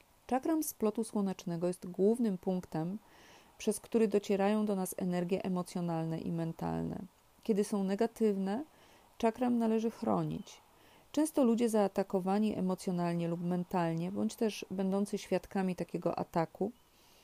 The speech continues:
przyciskają coś do brzucha. Jest to instynktowna reakcja chroniąca czakram splotu słonecznego, przy czym kobiety manifestują ją częściej niż mężczyźni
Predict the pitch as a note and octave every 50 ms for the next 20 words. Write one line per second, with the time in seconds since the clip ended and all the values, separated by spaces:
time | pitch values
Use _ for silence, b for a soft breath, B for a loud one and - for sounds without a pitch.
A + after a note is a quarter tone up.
0 | b b b b _ - - A#3 G#3 - A3 - - - G#3+ G3+ G3+ G3 - -
1 | F#3 F3 F3 F3 E3 E3 E3 E3 D#3 D#3+ - F3+ F#3 F#3+ G3 - - - B B
2 | B B B B B B B - A#3 B3+ B3 - C4 B3 - - - B3 A#3+ -
3 | - B3+ A#3 A#3 - - C4+ B3 A#3 A#3 A#3+ A#3+ A3+ - - - F#3 F#3+ - -
4 | - G#3 G3 F#3+ - G3+ F#3+ F#3 F#3 F3+ - F#3+ - - G3 F#3 F3+ - F#3+ F#3+
5 | F#3 - - - F3+ F3 - F#3 F3+ - F3+ E3+ E3+ E3 E3 - - - E3+ E3+
6 | E3+ F3 F3 F#3+ B B B B B B B B B - - D4+ D4 - F4+ E4+
7 | - - A#3+ G3+ G3+ G#3 G3 G3+ - A3+ G3+ G3 F#3+ F#3 F#3 - G#3 F#3+ - -
8 | G3+ F#3+ F#3 F#3 F#3+ F#3+ G3+ G#3+ G#3+ - - - C4 B3 A#3 - - G3+ F#3+ F3+
9 | F3 F3 E3+ E3+ E3+ E3 E3+ E3 - - - E3+ D#3+ E3 E3 - -